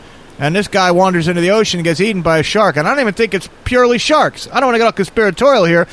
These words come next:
It can't be any coincidence that you got this drug problem on the beach, and you got people disappearing with people with bites out of 'em. It's all a big mess. Uh, you got a serious problem on this beach. It's a good thing you called us in.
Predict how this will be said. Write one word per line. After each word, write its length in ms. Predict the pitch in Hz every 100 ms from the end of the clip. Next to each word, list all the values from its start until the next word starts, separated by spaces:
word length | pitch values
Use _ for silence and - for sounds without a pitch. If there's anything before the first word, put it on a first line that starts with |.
| - -
It 160 | 240 247
can't 240 | 254 170
be 160 | 226 262
any 180 | 269
coincidence 540 | - 226 254 190 175 170
that 80 | 196
you 80 |
got 160 | 208 240
this 120 | 226
drug 260 | - 262 196
problem 280 | 185 185 196
on 100 | 214
the 80 | 190
beach, 320 | 214 165 - - -
and 220 | 175 254 233
you 100 | 226
got 180 | 226
people 220 | 226 208 190
disappearing 640 | 202 160 - 196 175 180 - -
with 160 | 147 -
people 180 | 240 214
with 160 | 170
bites 300 | 190 185 156
out 180 | 175 170
of 100 | 165
'em. 140 | 196 - - -
It's 160 | 165 247
all 200 | 269 240
a 40 |
big 200 | 226 185
mess. 360 | 170 175 196 -
Uh, 60 | 170
you 120 | 175
got 80 | 180
a 40 |
serious 380 | - 254 269 214
problem 340 | - 247 240 175
on 40 |
this 120 | 143
beach. 180 | 156 175
It's 80 | 185
a 40 |
good 200 | 185 294
thing 140 | 254 220
you 60 |
called 260 | 185 208 190
us 140 | 180
in. 180 | 214 165